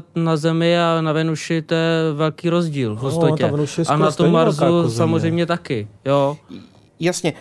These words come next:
Speaker 3: no ale, eh, samozřejmě na té Venuši, eh, jako, eh, kdyby jsme Zemi zahřáli na čtyři sta stupňů Celsia, tak, eh, ve spoustě, ve většině minerálů, ve kterých je ten, eh, oxid uhličitý vázán,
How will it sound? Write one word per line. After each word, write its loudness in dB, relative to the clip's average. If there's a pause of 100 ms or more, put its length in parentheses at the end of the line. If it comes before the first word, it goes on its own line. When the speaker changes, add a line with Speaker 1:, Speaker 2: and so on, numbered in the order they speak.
Speaker 3:
no 4
ale, 6
eh, 4
samozřejmě 0
na 2
té -6
Venuši, 0
eh, 0
jako, 0 (340)
eh, -6
kdyby -4
jsme 0
Zemi 0
zahřáli 0
na 2
čtyři -6
sta -10
stupňů -6
Celsia, 0 (300)
tak, -2
eh, 2 (760)
ve -2
spoustě, -2
ve -6
většině -2
minerálů, 0
ve -4
kterých -10
je -2
ten, -6
eh, -4
oxid -12
uhličitý -8
vázán, 0